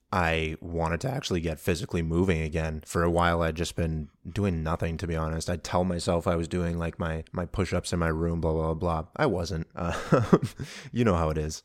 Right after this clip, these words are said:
Anyway, so with the help of one of my good buddies, Curtis, I managed to get pushed into the gym finally, and we did one of the first workouts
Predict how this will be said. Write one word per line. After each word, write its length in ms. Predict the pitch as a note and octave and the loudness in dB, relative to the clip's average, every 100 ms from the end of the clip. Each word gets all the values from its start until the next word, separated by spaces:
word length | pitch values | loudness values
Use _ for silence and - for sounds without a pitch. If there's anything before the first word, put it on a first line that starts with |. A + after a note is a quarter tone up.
| - | 6
Anyway, 360 | C3+ A2 F2 | 8 8 6
so 300 | D#2+ G#2 F2+ E2 | 4 4 4 6
with 160 | G2+ | 6
the 80 | G#2 | 6
help 280 | F#2 G2 G#2 | 8 6 6
of 300 | G2+ F2+ D#2+ | 4 2 0
one 120 | F2+ | 0
of 60 | F2+ | 2
my 120 | F2 | 2
good 220 | E2+ F2 | 0 0
buddies, 380 | F2+ E2+ E2+ D#2+ | 0 0 0 -4
Curtis, 580 | - G2 F#2 E2+ - - | 2 4 6 4 0 -2
I 580 | F2+ E2+ E2 E2 E2 D#2 | -2 0 0 0 -2 -6
managed 400 | F2 F2 E2+ E2 | -4 0 0 0
to 60 | F#2+ | -2
get 300 | E2 D#2 - | -2 -2 -6
pushed 460 | - G2+ F2+ - - | 0 2 2 -4 -4
into 240 | F2+ E2+ | -2 0
the 100 | D#2+ | -2
gym 300 | D#2+ E2+ E2+ | -2 -2 -2
finally, 520 | - F#2 E2 E2 E2 E2+ | -4 -4 -2 -2 -4 0
and 600 | F#2 F2 F2 E2+ E2 D#2 - _ - | 0 2 0 0 -4 -8 -12 _ -16
we 80 | F2 | -4
did 120 | G#2+ | 0
one 140 | A#2 | 0
of 60 | G#2+ | 0
the 60 | F#2 | -2
first 340 | - G2+ G2 | -2 -2 0
workouts 580 | G2 F#2+ G2 F#2 - | -2 -2 -2 -2 -4